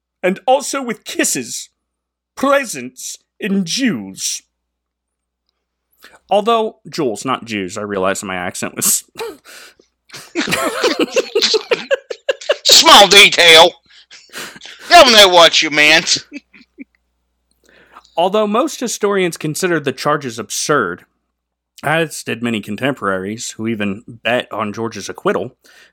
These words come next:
Speaker 1: the siblings were duty, duly condemned in separate trials held on May fifteenth and found guilty. It was left to their maternal uncle, the Duke of Norfolk, to pronounce the death sentences.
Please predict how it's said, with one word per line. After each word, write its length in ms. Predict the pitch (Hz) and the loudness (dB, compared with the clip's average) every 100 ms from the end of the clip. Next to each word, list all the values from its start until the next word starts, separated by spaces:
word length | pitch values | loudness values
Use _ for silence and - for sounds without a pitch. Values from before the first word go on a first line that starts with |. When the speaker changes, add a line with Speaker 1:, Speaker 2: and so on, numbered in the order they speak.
| - | -6
Speaker 1:
the 80 | |
siblings 480 | 143 - 254 226 190 | -4 -2 -4 -4 -2
were 280 | 151 117 - - | -2 -2 -4 -14
duty, 320 | 131 185 196 - | -6 -4 -4 -8
duly 340 | 139 226 196 131 | -4 -2 -2 -4
condemned 640 | - 127 156 131 90 - - | -4 -2 -2 -4 -8 -18 -16
in 240 | 107 104 | -12 -10
separate 380 | - 139 139 - | -6 -4 -4 -8
trials 440 | - 139 104 95 | -2 -2 -2 -8
held 200 | - 117 | -6 -6
on 160 | 110 101 | -4 -6
May 120 | 110 | -8
fifteenth 520 | - 113 - 190 123 | -10 -12 -6 -4 -4
and 120 | 107 | -6
found 220 | 113 101 101 | -4 -4 -2
guilty. 420 | 131 - - - - | -2 -2 -14 -12 -4
It 40 | |
was 120 | 156 | -2
left 340 | 156 254 - - _ | 0 -2 -6 -20 _
to 100 | 175 | -8
their 140 | 151 | -6
maternal 500 | 131 120 185 196 - - | -6 -6 -6 -6 -6 -4
uncle, 340 | 202 202 - 127 | -4 -6 -16 -10
the 100 | 120 | -10
Duke 420 | 120 _ 180 214 | -10 _ -4 -4
of 100 | 117 | -6
Norfolk, 800 | 113 120 160 156 - - - - _ _ | -4 -2 -2 -2 -6 -8 -12 -20 _ _
to 60 | _ | _
pronounce 400 | 120 131 139 - | -6 -4 -6 -10
the 120 | 107 | -14
death 320 | 107 120 - | -4 -4 -4
sentences. 720 | - 98 92 82 76 65 - | -12 -12 -12 -10 -10 -10 -14